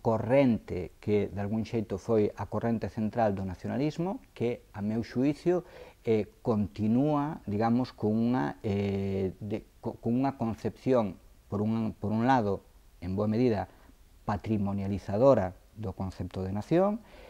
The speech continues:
e por outro pa-, por outro lado, creo que, eh, creo que é,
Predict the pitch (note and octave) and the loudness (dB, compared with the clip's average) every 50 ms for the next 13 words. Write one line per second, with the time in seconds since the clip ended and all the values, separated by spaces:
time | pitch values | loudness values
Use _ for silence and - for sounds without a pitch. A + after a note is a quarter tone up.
0 | - - - B2 A2+ F#2+ - A2 A2 A2 G#2 - A#2 G#2+ - - B2 - B2+ - | -18 -10 -6 -4 -4 -2 0 0 0 0 0 0 -2 -2 -2 -4 -6 -6 -4 -2
1 | - A2+ A#2 A2+ A2+ - B2+ C3+ C#3+ D3+ D#3+ E3 - - B2 B2 B2 C3+ C#3 - | 2 4 4 4 2 2 2 4 4 4 2 0 0 2 4 6 6 6 4 0
2 | - C#3 C3+ D3+ F3 - - - - - - - - A#2 A2 A2 G#2 G2+ G2+ F#2+ | 2 4 4 4 4 2 -4 -20 -20 -20 -12 -4 0 2 2 2 2 2 0 -2
3 | - - B2 A2 A#2 A#2 A#2 - A#2+ A#2+ B2+ C#3+ | -2 0 2 4 2 2 2 0 2 2 2 2